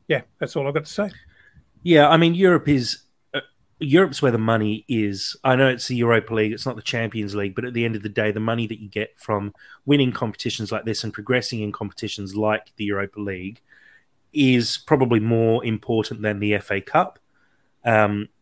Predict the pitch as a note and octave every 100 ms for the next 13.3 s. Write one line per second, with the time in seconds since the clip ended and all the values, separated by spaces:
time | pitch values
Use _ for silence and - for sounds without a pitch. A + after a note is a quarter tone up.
0 | - _ _ - B2 A#2+ A#2+ C3 A#2+ A2+
1 | A#2 A#2+ C#3+ B2+ B2 A2+ - A#2+ A#2 A2
2 | A2+ A2+ A#2 A2+ G2+ A2+ - A2 - -
3 | A#2 A2 A#2 G#2+ A#2 G#2 G#2+ - A2+ G#2+
4 | G#2+ A2 A2 A2+ G#2+ G#2+ G#2+ G#2+ G#2 G2+
5 | G#2+ G#2+ G#2 G#2+ - _ _ _ A2+ G#2+
6 | A#2+ A2 - A#2 G#2+ G#2 G#2+ A2 G#2+ G2+
7 | G#2 G2+ _ _ _ _ _ G#2+ G#2 G2+
8 | G2 G#2 - G#2+ F#2+ - C#3 C3+ C#3 D3
9 | C#3+ C#3+ _ A2+ A2 A#2 A#2 - A#2+ G#2+
10 | G#2 A#2+ B2 - B2 - A#2+ A2 C3+ A#2+
11 | C3+ B2 A#2+ A2 G#2 A2+ G#2 G2+ - G2+
12 | F#2+ F#2+ - G#2 G2+ - - - _ -
13 | A2+ G#2 A2